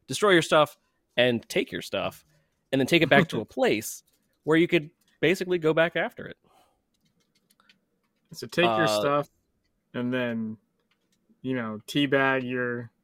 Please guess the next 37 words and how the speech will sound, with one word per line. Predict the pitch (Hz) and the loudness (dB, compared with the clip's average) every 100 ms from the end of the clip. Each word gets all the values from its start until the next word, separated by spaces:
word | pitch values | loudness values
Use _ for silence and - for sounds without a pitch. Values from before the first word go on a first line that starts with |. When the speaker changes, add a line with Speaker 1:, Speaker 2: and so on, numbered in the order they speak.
| - | -12
Speaker 2:
your | 127 | -6
thralls. | - 131 131 127 - | 2 2 2 -2 -6
Speaker 1:
<laughs> | _ - - _ _ _ _ _ _ _ _ _ _ - | _ -20 -20 _ _ _ _ _ _ _ _ _ _ -4
Speaker 2:
They | 135 131 | 0 0
should | - | 0
make | 247 170 | 0 0
him | 139 120 | 0 -2
do | 135 135 | -2 0
that, | 127 | 0
actually. | 120 - - 139 131 117 - _ | -4 -6 -6 -4 -4 -6 -14 _
That | 156 175 | 2 4
would | 170 | 6
be | 190 | 6
<laughs> | - | 6
hilarious. | 185 135 135 131 139 - - - - - _ _ - - _ _ _ _ | 2 2 0 0 -2 -4 -8 -16 -20 -20 _ _ -20 -20 _ _ _ _
Speaker 1:
Program | 131 135 123 117 107 | 0 0 2 0 -2
it. | - _ _ | -10 _ _
Program | 127 127 131 127 | -6 -2 -2 -2
it | |
in, | 117 | -6
guys. | 104 92 - _ - - _ _ _ _ _ | -8 -10 -16 _ -20 -20 _ _ _ _ _
Improved | 135 139 180 185 147 | -6 2 6 6 4
loot. | 147 202 - | 0 -2 -2
With | 123 | -2
our | 131 | 0
loot | 127 160 127 | 2 0 0
overhaul, | 151 143 143 147 151 | 0 0 2 2 2
our | 117 | 0
goal | 123 127 | -2 -4
is | 123 | -4
to | |
make | 120 113 110 - - | -4 -4 -4 -12 -10
loot | 120 131 | -8 -8
feel | - 123 | -6 -6
much | 110 113 - | -4 -4 -4
more | 139 139 | -4 -4
rewarding. | 117 110 120 135 170 202 | -4 -4 -2 -2 -4 -6